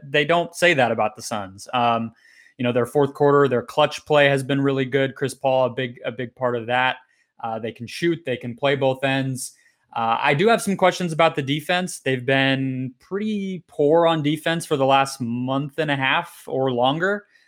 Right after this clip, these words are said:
Um, so that's a big question, especially a, a young team in, in the postseason. You start to wonder about that stuff. Um, but no, I mean, I don't think there's any holes. They've beaten great teams all year.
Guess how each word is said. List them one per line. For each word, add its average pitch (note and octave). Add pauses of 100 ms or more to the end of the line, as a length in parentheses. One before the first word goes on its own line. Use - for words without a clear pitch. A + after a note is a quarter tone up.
(120)
Um, A#2+
so C3
that's C3
a D#3+
big D3
question, D3
especially C3+
a, C3+
a B2+
young B2+
team C3
in, B2
in B2
the A#2
postseason. B2+
You B2
start A#2
to A#2+
wonder A#2
about A2+
that A#2+
stuff. B2+ (460)
Um, A2+
but D3
no, C#3
I A#2+
mean, A#2+
I C3
don't D#3+
think D#3+
there's D3
any C#3
holes. B2+
They've B2
beaten C#3+
great C3+
teams C3
all B2+
year. B2